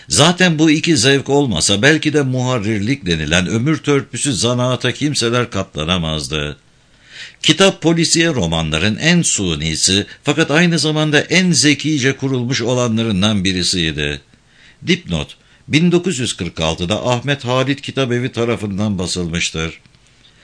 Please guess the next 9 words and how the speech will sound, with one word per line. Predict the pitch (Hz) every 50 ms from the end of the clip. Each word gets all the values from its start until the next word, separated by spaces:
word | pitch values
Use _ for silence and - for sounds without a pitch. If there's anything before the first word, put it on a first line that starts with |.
| - - - - - - - _ -
Ortalık | 139 156 170 - 190 202 196 185 131
iyice | 156 180 190 196 156 160 175 170
kararıncaya | - 156 156 147 143 147 160 151 120 131 127 123
kadar | - 113 104 117 120 113 -
çalıştı. | - 98 90 82 82 78 - - 82 82 -
Tam | - 139 147 147 135
yedi | 117 117 127 - 170
sayfa | 175 - 120 120 117 107 104 95 - 110 104
çevirdi. | - - 85 76 73 80 78 76 67 78 78 76 73